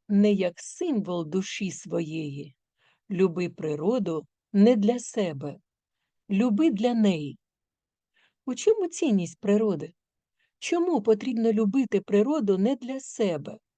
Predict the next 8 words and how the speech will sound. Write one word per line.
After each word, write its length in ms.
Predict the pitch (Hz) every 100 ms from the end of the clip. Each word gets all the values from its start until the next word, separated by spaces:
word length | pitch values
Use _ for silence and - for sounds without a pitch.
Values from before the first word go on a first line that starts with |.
| _
а 100 | -
для 220 | 208 214 262
неї? 440 | 196 170 - - _ _ _ _ _ _ _ _ _ _ _ _ _ _ _ _ _ _ _ _ _ _ _ _ _ _ _ _ _ _ _ _ _ _ -
Дати 380 | 180 202 208
відповідь 500 | 180 196 208 185 190
на 100 | 196
поставлене 680 | 180 185 - 190 170 165 165
питання 640 | 165 165 233 269 196 165